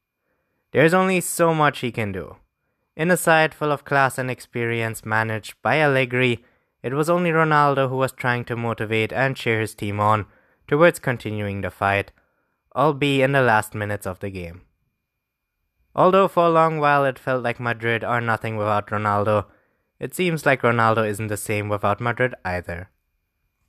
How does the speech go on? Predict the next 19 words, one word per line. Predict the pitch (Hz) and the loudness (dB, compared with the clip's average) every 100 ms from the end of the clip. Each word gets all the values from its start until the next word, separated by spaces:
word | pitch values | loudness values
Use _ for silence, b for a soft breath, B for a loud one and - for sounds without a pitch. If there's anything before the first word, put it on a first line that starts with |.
| _ _ _ _ _ _ _ _ _ _ _ _ _ _ _ - | _ _ _ _ _ _ _ _ _ _ _ _ _ _ _ 0
Ajax | 113 139 151 147 - 110 | 2 4 2 0 -6 -4
road | 107 104 101 - | -2 0 -2 -2
gets | 123 - | -4 -2
only | 104 104 117 | -6 -6 -8
tougher. | - 104 92 95 98 _ _ _ _ _ _ _ _ _ _ _ _ _ _ | -4 -6 -4 -8 -10 _ _ _ _ _ _ _ _ _ _ _ _ _ _
A | 147 | -2
blockbuster | 139 165 175 - 165 160 156 | 2 4 4 2 0 0 -4
of | 147 143 | -2 -4
a | |
season | 139 139 131 135 127 | -6 -6 -6 -6 -6
continued | - 127 131 123 117 | -6 -6 -6 -6 -6
for | - | -4
Ajax | 123 117 113 117 113 - - | 0 0 0 0 -2 -4 -8
as | 135 | -6
they | 135 | -4
carried | 135 - 120 120 | -4 0 0 0
forward | - 113 110 104 107 101 | -2 0 2 2 0 0
the | 120 | 0
momentum | 131 127 123 120 123 117 | 0 0 -2 0 0 0